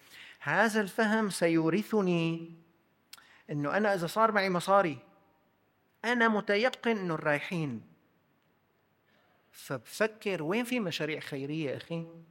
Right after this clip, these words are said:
بدي أبعتهم للآخرة هدول المصاري، لأنه وين في ثانويات شرعية بدها دعم؟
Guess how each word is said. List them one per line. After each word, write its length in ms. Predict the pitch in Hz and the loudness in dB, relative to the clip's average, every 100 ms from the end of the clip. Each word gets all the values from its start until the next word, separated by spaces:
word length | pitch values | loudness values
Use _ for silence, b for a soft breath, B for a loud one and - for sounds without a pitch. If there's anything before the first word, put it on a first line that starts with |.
| _ _ _ - | _ _ _ -6
بدي 140 | 156 | 0
أبعتهم 280 | 147 180 220 | 2 2 2
للآخرة 460 | 180 156 185 - 175 | -2 0 -2 -2 -4
هدول 200 | 147 151 | -4 -6
المصاري، 420 | 147 - 165 147 | -6 -6 -8 -8
لأنه 300 | 165 151 - - _ _ _ _ _ _ _ _ _ _ _ _ _ _ _ _ _ _ _ _ 175 | -8 -8 -10 -16 _ _ _ _ _ _ _ _ _ _ _ _ _ _ _ _ _ _ _ _ 2
وين 200 | 196 233 | 2 4
في 200 | 233 208 | 2 2
ثانويات 600 | 202 185 170 175 185 180 | 2 2 0 2 2 2
شرعية 440 | 170 143 175 165 | 0 0 0 0
بدها 220 | 143 147 | 0 -2
دعم؟ 400 | 147 156 156 151 | 0 0 0 -6